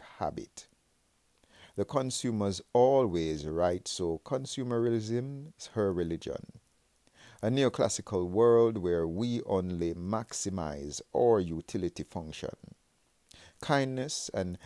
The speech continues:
externality that has to be nudged by the I R S. We prove Adam Smith right solely pursuing our self-interest.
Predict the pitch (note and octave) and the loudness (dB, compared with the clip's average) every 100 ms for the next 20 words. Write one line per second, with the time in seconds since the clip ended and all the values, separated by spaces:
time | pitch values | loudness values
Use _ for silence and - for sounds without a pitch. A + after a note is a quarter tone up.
0 | - - D3+ - D3 C#3+ C#3 D#3 G2+ - | -12 -4 -4 -2 0 0 0 0 -2 -2
1 | E2 E2 E2 G#2+ A#2+ - G#2 F2+ F2 E2+ | -4 -2 -2 -2 -4 -2 -6 -4 -4 -4
2 | F#2+ B2 G#2 E2 B1+ - - - _ E2+ | -2 0 0 -2 -8 -14 -16 -18 _ 2
3 | E2+ F2 - C3 B2+ - D#2+ D2 - C2+ | 2 4 2 2 2 0 -2 -2 -2 -6
4 | - - - - _ _ _ _ _ _ | -8 -10 -12 -14 _ _ _ _ _ _
5 | _ _ G2+ C#3+ D#3 - B2+ A2 - A#2 | _ _ -2 0 0 -4 -4 -2 2 2
6 | A2 A2 G#2+ - F#2 - D#2+ F2 G2+ E2 | 2 0 -4 -6 -6 -6 -2 6 8 8
7 | - - - - - C3+ A2+ D#2+ - - | 2 -12 -12 -8 -2 0 0 -2 -8 -16
8 | - G2 - - F#2+ F2 E2 - A#2 G#2+ | -2 -2 -2 -4 -2 -4 -4 2 4 2
9 | - C#2+ D2 - D#2 - - - - - | 0 -4 -6 -10 -12 -8 -10 -10 -14 -18